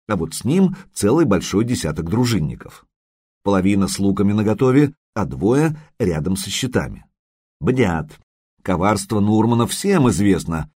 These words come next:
так что если из дверного проёма вылетит копьё или стрела, они сумеют прикрыть своего старшего. "Я приказываю, выходите!" "Уже выходим!" тоже по-нурмански крикнул Вихарёк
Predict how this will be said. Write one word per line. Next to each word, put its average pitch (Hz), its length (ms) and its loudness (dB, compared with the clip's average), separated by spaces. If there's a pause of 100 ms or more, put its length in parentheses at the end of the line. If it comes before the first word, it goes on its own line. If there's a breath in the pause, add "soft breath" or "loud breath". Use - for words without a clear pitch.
(120)
так 175 180 -4
что - 160 -2
если 143 380 2
из 135 320 0
дверного 107 560 2
проёма 107 480 2
вылетит 101 400 0
копьё 104 380 2
или 69 140 -2
стрела, 131 520 -2 (420)
они 165 220 2
сумеют 135 420 2
прикрыть 90 380 -2
своего 95 320 0
старшего. 65 600 -6 (920)
"Я 101 280 2
приказываю, 113 640 4
выходите!" 123 720 4 (1120)
"Уже 139 240 4
выходим!" 151 520 4 (480)
тоже 98 300 2
по-нурмански 104 720 2
крикнул 104 420 -2
Вихарёк 95 500 0